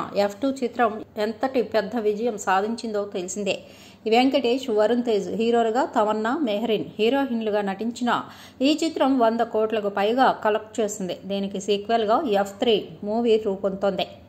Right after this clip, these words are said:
ఇక వెంకటేష్, వరుణ్ తేజ్, తమన్నా, మెహరీన్లతో పాటు సోనాలి చౌహాన్, సునీల్ కీలక పాత్రలు పోషిస్తున్నారు. దర్శకుడు అనిల్ రాపూడి రూపొందిస్తున్న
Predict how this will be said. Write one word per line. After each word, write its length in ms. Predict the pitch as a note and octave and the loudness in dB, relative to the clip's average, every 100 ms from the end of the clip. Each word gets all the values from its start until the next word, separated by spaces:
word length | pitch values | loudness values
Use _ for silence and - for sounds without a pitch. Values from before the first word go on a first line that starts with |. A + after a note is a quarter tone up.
| - - - | -20 -10 -2
ఇక 100 | A3 C#4+ | 4 6
వెంకటేష్, 500 | D#4+ C#4+ D#4+ D#4+ E4+ - | 6 4 2 0 -2 0
వరుణ్ 260 | A#3+ B3 C4 | 0 2 2
తేజ్, 220 | C#4 D#4 - - | 2 -2 -2 2
తమన్నా, 360 | A3 A3+ A#3 C#4 B3 | 2 2 0 2 2
మెహరీన్లతో 540 | A3+ C4+ D4 C#4+ C4+ C4+ | 2 2 2 2 0 4
పాటు 240 | B3 B3+ C4 A#3+ - | 4 4 0 -2 -4
సోనాలి 440 | - A3+ A3+ C4 A3+ A3 | 4 6 6 4 2 2
చౌహాన్, 420 | G3 G#3 A#3+ D#4+ - | 2 4 4 2 -4
సునీల్ 380 | A3+ A3 A3+ B3 | -2 -2 -4 -4
కీలక 280 | A3 G#3+ G#3+ G3 | -2 -2 -2 -2
పాత్రలు 380 | F#3+ G3 - F#3 | 0 0 -2 -4
పోషిస్తున్నారు. 680 | F#3 F#3 F#3 - G#3 G3+ F3 - - - - - - | -6 -8 -8 -6 -4 -2 -2 -4 -20 -20 -20 -20 0
దర్శకుడు 440 | A3 A#3+ D#4+ D4+ B3+ G#3 | 2 4 2 2 2 4
అనిల్ 300 | A3+ C4+ A#3+ | 2 0 2
రాపూడి 360 | A3+ A3 A#3 A3 | 2 2 2 4
రూపొందిస్తున్న 640 | G#3 G#3+ A#3 A#3 A#3 A#3+ | 2 0 -2 -2 -2 -2